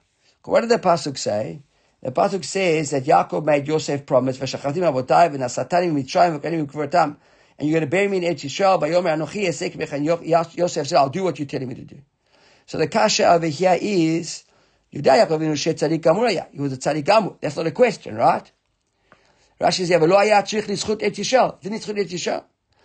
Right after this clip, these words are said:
"V'im meitim shebechutz la'aretz chayim. Lama triach et panav." If he was gonna live anyhow,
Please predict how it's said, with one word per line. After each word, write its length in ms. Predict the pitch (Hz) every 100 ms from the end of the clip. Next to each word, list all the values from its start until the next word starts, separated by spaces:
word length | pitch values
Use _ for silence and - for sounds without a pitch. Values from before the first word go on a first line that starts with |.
| _ _ -
"V'im 160 | 233
meitim 400 | 226 196 - 233
shebechutz 340 | 190 196 196 202
la'aretz 320 | 190 185 -
chayim. 440 | 160 147 127 165 _ _ _ _ _ _ _ _ _ -
Lama 240 | 160 214 254
triach 360 | - 254 247
et 100 | 233
panav." 460 | 240 240 277 - - _ _ _ _ _ -
If 140 | 151
he 60 | 226
was 120 | 185
gonna 240 | 208 202
live 200 | 185 208
anyhow, 640 | 185 233 247 196 165 -